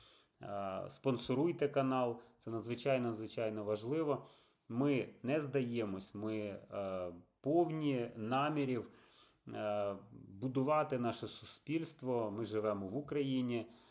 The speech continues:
Ми намагаємось стримувати вас від деяких негативних явищ, від деяких провокацій, які є з боку різних людей, як в Україні, так і за кордоном. Ми намагаємось вас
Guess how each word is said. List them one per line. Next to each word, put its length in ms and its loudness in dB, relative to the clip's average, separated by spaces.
Ми 680 0
намагаємось 840 0
стримувати 720 2
вас 400 0
від 180 -8
деяких 600 -2
негативних 800 -4
явищ, 520 2
від 120 -6
деяких 360 -2
провокацій, 720 2
які 280 0
є 520 2
з 100 -4
боку 340 0
різних 480 2
людей, 540 0
як 280 0
в 40 -2
Україні, 480 0
так 280 -4
і 120 -4
за 220 4
кордоном. 640 2
Ми 160 2
намагаємось 720 2
вас 300 0